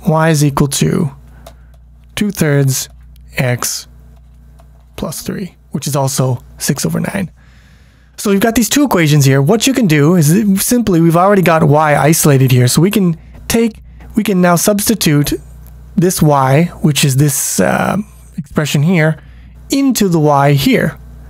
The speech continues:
We just do that substitution, and we get, uh, x minus five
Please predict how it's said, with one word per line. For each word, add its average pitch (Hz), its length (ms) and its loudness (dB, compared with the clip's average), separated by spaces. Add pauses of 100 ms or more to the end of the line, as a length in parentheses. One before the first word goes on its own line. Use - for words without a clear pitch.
(340)
We 160 40 2
just 143 140 -2
do 160 80 0
that 143 180 0
substitution, 185 720 -2 (540)
and 127 320 -2
we 131 100 0
get, 123 320 -2 (240)
uh, - 280 -2 (120)
x - 420 -6
minus 131 360 -4
five 254 580 -2